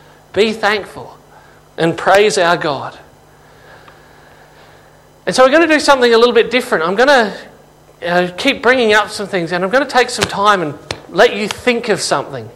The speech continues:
from this last year, and to just stop and take that time to give thanks to God for, for what has happened in this year that has been. Psalm a hundred reminds us that God made us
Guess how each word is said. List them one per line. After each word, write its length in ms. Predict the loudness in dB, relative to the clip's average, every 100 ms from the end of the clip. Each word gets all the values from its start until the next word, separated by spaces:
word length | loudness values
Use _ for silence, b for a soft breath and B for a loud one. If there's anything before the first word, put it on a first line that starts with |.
| _ _ _
from 240 | 0 2
this 180 | 2 0
last 400 | 0 2 2 -2
year, 380 | -4 -2 -2 -8 B B B B B B
and 160 | -6 -4
to 60 |
just 240 | -2 -2 -4
stop 460 | 2 4 4 -2 -16 -20 b b b b _ _
and 120 | -10
take 240 | -4 -4 0
that 180 | -2 0
time 280 | 0 0 0
to 100 | -4
give 200 | -6 -4
thanks 380 | -2 -2 -4
to 100 | -12
God 340 | -4 -2 -2 -6
for, 320 | -8 -6 -8 -14 b b b b b _
for 140 | -4 2
what 200 | 4 4
has 100 | 2
happened 460 | -2 -2 -6 -6
in 100 | -4
this 220 | -4 -4 0
year 200 | 2 2
that 120 | 2
has 160 | -2
been. 360 | 0 -2 -2 -8 -16 -20 -20 -20 b b b b b b b _ _ _ _ b b b b b b b b b b _
Psalm 300 | 4 4 6
a 60 | 4
hundred 420 | 4 4 4 4
reminds 540 | 4 6 4 4 2
us 200 | -2 -2
that 220 | -8 -8
God 380 | 0 4 4 4
made 280 | 2 2 2
us 260 | -2 -6